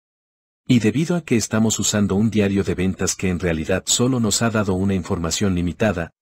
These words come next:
tendríamos que volver al diario de ventas para ver las fechas de las ventas dentro de ese periodo de tiempo. Pero cualquiera de los dos y no nos dice quién nos debe el dinero para eso,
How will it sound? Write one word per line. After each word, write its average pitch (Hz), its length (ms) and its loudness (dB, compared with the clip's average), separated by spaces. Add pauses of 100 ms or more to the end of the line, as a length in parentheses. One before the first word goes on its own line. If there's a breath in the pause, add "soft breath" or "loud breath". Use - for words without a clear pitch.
(140)
tendríamos 131 600 2
que 127 100 -2
volver 104 380 0
al 98 100 0
diario 117 340 0
de 101 120 -2
ventas 110 400 0
para 95 240 -2
ver 98 200 0
las 90 200 -4
fechas 120 340 -2
de 101 80 -2
las 87 200 -2
ventas 110 380 0
dentro 104 340 -2
de 87 160 -2
ese 104 200 -2
periodo 104 460 0
de 98 80 0
tiempo. - 480 -4 (920)
Pero 120 220 4
cualquiera 156 460 0
de 147 80 0
los 113 180 0
dos 98 260 2
y 98 60 0
no 90 180 0
nos 127 220 -2
dice 95 300 -2
quién 87 220 -2
nos 85 160 -2
debe 95 200 2
el 85 80 0
dinero 82 400 -2
para 92 220 0
eso, 110 380 0